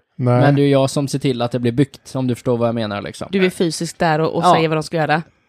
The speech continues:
Speaker 2: Ja, men nästan lite så.
Speaker 3: Mm.
Speaker 2: Alltså, de behöver ju en tydlig hand, liksom,
Speaker 3: Ja.
Speaker 2: som leder dem.
Speaker 1: Ja.
Speaker 3: Vi förstår.
Speaker 1: Du tänker det att jag tar in, jag lägger ut det här på entreprenad.
Speaker 2: Ja, ja, ja.
Speaker 1: Tar in lite offerter från lite olika firmor.
Speaker 2: Ja.
Speaker 1: De kommer hit och du accepterar och
Speaker 2: Ja,
Speaker 1: ni,
Speaker 2: ja.
Speaker 1: ni drar igång, liksom.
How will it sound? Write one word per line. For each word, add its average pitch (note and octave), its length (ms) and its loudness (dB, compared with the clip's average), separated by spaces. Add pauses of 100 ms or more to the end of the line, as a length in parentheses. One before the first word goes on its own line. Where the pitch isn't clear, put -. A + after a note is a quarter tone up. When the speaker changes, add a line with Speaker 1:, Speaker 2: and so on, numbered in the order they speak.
Speaker 2:
Ja, F#3+ 220 -2
men G#3+ 200 0
nästan E3 280 0
lite F#3+ 220 -2
så. C3 100 0
Speaker 3:
Mm. A#2+ 120 4
Speaker 2:
Alltså, D#3 180 4
de D#3 160 0
behöver D#3+ 380 2
ju D3 400 4
en D3 300 0
tydlig C3 340 2
hand, D3+ 300 -2
liksom, A2+ 400 -8
Speaker 3:
Ja. F#3 80 2
Speaker 2:
som A#2 500 -2 (140)
leder G#2+ 300 -4
dem. A2 160 -6 (220)
Speaker 1:
Ja. C3 380 4
Speaker 3:
Vi F3 120 -6
förstår. F#3+ 340 -8 (100)
Speaker 1:
Du C#3+ 120 0
tänker F3+ 280 2
det F3 80 6
att C3 160 2
jag D3+ 180 2
tar F3+ 140 2
in, G3+ 300 -2
jag E3+ 140 0
lägger F#3+ 240 2
ut G#3 220 2
det F#3 80 2
här C3+ 60 4
på - 140 0
entreprenad. B2+ 680 0
Speaker 2:
Ja, C3+ 260 2
ja, G#2+ 160 -4
ja. G#2 160 -10 (360)
Speaker 1:
Tar F3+ 180 4
in D#3+ 120 4
lite D#3+ 200 2
offerter C#3 320 0
från C3+ 140 0
lite C#3 140 -6
olika C3 340 -4
firmor. A#2 460 0
Speaker 2:
Ja. B2+ 220 4 (260)
Speaker 1:
De F3 200 4
kommer F3 280 4
hit D#3 300 0
och D3+ 120 0
du C#3 240 -2
accepterar B2 640 -2
och B2 100 0
Speaker 2:
Ja, E3 220 4
Speaker 1:
ni, D3 60 0
Speaker 2:
ja. D#3 100 -4
Speaker 1:
ni C3+ 160 -4
drar C3 180 2
igång, A#2 320 -2
liksom. B2+ 220 -4